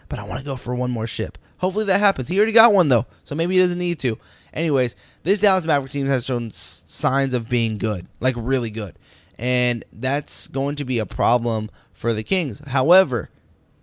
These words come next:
however, being ranked the twenty-first defensive team in the league, and I know the Kings are ranked dead last right now, but being the twenty-first ranked defensive team in the league,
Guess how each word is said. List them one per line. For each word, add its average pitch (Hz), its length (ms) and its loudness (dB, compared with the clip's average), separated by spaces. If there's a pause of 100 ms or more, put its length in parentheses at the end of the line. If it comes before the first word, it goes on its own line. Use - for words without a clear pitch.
however, 123 540 0 (220)
being 165 240 -2
ranked 165 220 -4
the 117 60 -6
twenty-first 143 760 -2 (840)
defensive 127 440 0
team 135 280 0
in 123 100 -2
the 120 60 -4
league, 120 400 0 (520)
and 120 160 0
I 127 60 2
know 139 100 2
the 131 80 2
Kings 123 260 -4
are 120 60 -2
ranked 110 160 -6
dead 110 180 -4
last 98 300 -6
right 101 100 -6
now, 101 140 -8 (260)
but 117 140 -8
being 151 160 -2
the 123 80 -6
twenty-first 143 440 -4
ranked 135 200 -4
defensive 131 360 -4
team 135 180 -2
in 131 80 -4
the 123 40 -6
league, 131 260 0